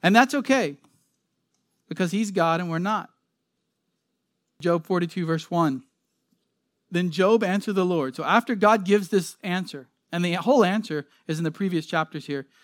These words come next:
and God says, "Were you there when I created these things? Were you there when I created the stars? Were you there when I created these animals? Were you there when I created the behemoth and the Leviathan? Could you have done that? Could you have even stood before Leviathan?"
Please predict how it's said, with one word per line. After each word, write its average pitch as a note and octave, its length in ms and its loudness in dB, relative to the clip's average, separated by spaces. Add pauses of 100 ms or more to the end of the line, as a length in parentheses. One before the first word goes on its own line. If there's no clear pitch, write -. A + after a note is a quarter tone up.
(300)
and D#3+ 100 -4
God E3+ 160 4
says, E3 160 -4
"Were D#3+ 80 -2
you F3+ 220 0
there G3 200 2
when F#3+ 120 -4
I F3+ 80 -2
created F#3 460 -4
these F#3+ 160 -8
things? G#3 440 -8 (460)
Were E3+ 80 2
you A3+ 160 4
there G3+ 200 4
when G3 140 0
I F#3+ 60 2
created F#3+ 320 -4
the F3+ 60 -6
stars? F#3+ 400 0
Were F3 80 -4
you G#3 120 -2
there F#3 220 0
when G3 80 -6
I F#3 80 -2
created F#3+ 340 -2
these F#3 180 -4
animals? G3 400 -4 (240)
Were F#3 80 2
you B3+ 120 6
there G#3+ 260 6
when A3 100 4
I G#3+ 60 4
created A#3 300 6
the G#3 80 4
behemoth G#3+ 580 4 (180)
and F3+ 120 2
the F3 40 4
Leviathan? C4 600 4 (500)
Could G3 180 2
you D4 100 2
have D#4 100 2
done D4+ 240 2
that? E4 260 -2 (1600)
Could G#3 120 -4
you C4 140 2
have C#4 140 -2
even C4 280 4
stood D4 560 -2
before C#4 560 2
Leviathan?" C#4 640 2